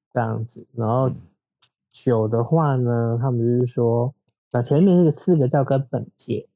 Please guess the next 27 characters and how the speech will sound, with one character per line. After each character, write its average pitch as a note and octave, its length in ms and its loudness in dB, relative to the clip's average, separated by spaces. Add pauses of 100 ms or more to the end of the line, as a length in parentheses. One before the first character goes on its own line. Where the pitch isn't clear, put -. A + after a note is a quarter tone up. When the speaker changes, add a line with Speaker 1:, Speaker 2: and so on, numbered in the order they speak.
(140)
Speaker 2:
嗯。 G2 120 -8
Speaker 1:
然 B2 140 0
后 E3 80 2
后 D#3 60 2
面 D3 140 2
叫 C#3+ 120 2
遮 C3+ 260 0
止 - 180 -12
戒。 B2+ 240 -4
他 D3 140 2
说 D#3 120 4
怕 D#3 220 -2
你 A#2 140 -2
喝 D3 160 2
了 C3+ 100 2
酒 A2+ 160 -2
之 A#2+ 120 -6
后 C3+ 80 0
把 A2+ 160 -4
前 A#2+ 180 0
面 C#3 160 2
四 C3 180 -4
个 A#2 100 -2
戒 A#2 160 0
都 A2+ 120 0
犯 - 320 -8
了。 - 140 -20